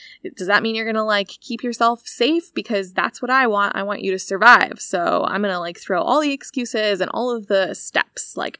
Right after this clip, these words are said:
why don't you add an eighty-third step between where you are now and where you, you wanna be, right?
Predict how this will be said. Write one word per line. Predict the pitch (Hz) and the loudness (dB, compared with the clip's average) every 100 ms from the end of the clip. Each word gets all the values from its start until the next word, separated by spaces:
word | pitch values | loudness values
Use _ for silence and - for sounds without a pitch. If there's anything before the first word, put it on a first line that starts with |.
| _ | _
why | - 247 | -2 0
don't | 233 | 0
you | 180 | -2
add | 226 | -2
an | 202 | -2
eighty-third | - 226 202 247 202 - | -4 -4 0 0 0 0
step | 185 - - - | -4 -4 -6 -8
between | 190 202 185 | -6 -6 -6
where | 185 175 | -6 -6
you | 170 | -8
are | 160 | -8
now | - - | -6 -6
and | 196 | -6
where | 190 | -8
you, | - - - | -8 -10 -10
you | 196 196 | -8 -6
wanna | 175 95 | -6 -6
be, | - 90 196 _ - | -6 -6 -8 _ -10
right? | 180 202 | -6 -6